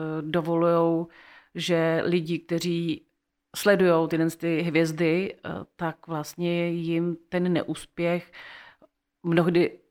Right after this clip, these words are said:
hodně nepříjemně připomenou. Jedna věc jsou média, který prostě to hodnotěj, napíšou prostě zklamání, selhání a tak dále, ale pak jsou to vlastně takový ty komentáře na tom Instagramu, kde teda lidi vás vzývají jako boha, když se vám daří,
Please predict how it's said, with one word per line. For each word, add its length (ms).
hodně 260
nepříjemně 480
připomenou. 580
Jedna 220
věc 200
jsou 120
média, 540
který 400
prostě 320
to 120
hodnotěj, 640
napíšou 460
prostě 280
zklamání, 720
selhání 640
a 40
tak 200
dále, 380
ale 180
pak 180
jsou 140
to 120
vlastně 280
takový 320
ty 140
komentáře 640
na 140
tom 180
Instagramu, 680
kde 200
teda 380
lidi 340
vás 220
vzývají 560
jako 220
boha, 340
když 220
se 80
vám 160
daří, 380